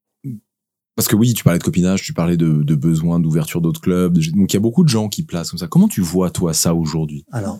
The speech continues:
Speaker 2: moi, euh, bon, ça, ça a évolué, hein, c'est parti dans tous les sens, hein.
Speaker 1: Mais, mais toi, parce que ce que, ce que je veux dire par là, c'est que pour, ben, pour que tout le monde comprenne bien, parce qu'on insiste sur ça, toi, à l'époque, quand tu avais tes ceintures, c'était soit il fallait que tu attendes que quelqu'un vienne,
Speaker 2: Ouais.
Speaker 1: ce qui arrive pas tous les quatre matins,
Speaker 2: Ouais.
Speaker 1: soit que toi, tu t'organises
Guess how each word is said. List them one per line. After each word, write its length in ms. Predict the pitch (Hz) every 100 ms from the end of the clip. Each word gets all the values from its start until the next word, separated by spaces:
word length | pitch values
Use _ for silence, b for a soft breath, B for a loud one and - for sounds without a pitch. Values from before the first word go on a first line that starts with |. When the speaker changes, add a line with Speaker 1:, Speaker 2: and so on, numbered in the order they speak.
| -
Speaker 2:
moi, 500 | 110 107 131 131 127
euh, 560 | 123 110 107 104 104 180
bon, 200 | 110 104
ça, 340 | 113 101 110 170
ça 160 | -
a 60 | 104
évolué, 460 | 104 120 127 131
hein, 200 | 117 117
c'est 160 | 117 104
parti 260 | 95 - 110
dans 120 | 95
tous 100 | -
les 120 | 107
sens, 280 | - 151 117
hein. 60 | 104 -
Speaker 1:
Mais, 60 | 156
mais 80 | 156
toi, 180 | 190
parce 160 | 135 127
que 60 | 147
ce 60 |
que, 160 | 139 127
ce 60 | -
que 80 |
je 40 | 135
veux 60 |
dire 100 | 143
par 120 | 160 147
là, 100 | 175
c'est 100 | -
que 60 |
pour, 100 | 110
ben, 420 | 98 - 107 110
pour 140 | 95 95
que 60 |
tout 80 | -
le 60 | 131
monde 80 | 135
comprenne 400 | 120 98 104 107
bien, 260 | 127 190
parce 140 | 110 87
qu'on 200 | 101 104
insiste 480 | 107 117 - 143 -
sur 180 | - 113
ça, 140 | 190
toi, 340 | 156 139 143
à 40 | 127
l'époque, 320 | 110 101 113
quand 120 | 92
tu 100 | 90
avais 100 | 113
tes 120 | 123
ceintures, 420 | 101 95 90 185 175 B B B -
c'était 180 | -
soit 220 | 110 - 175
il 60 |
fallait 180 | 151 110
que 60 | -
tu 80 |
attendes 280 | 104 113 104
que 120 | -
quelqu'un 340 | - 82 - 80
vienne, 440 | 80 110 190 110 78
Speaker 2:
Ouais. 140 | 90
Speaker 1:
ce 80 | -
qui 140 | -
arrive 180 | 80 78
pas 100 | -
tous 120 | 80
les 80 | 76
quatre 160 | 76 76
matins, 240 | 104 185
Speaker 2:
Ouais. 60 | 160
Speaker 1:
soit 400 | - 165 190 220
que 120 | -
toi, 360 | 110 - 165 190
tu 160 | -
t'organises 680 | - 117 113 120 135 139 104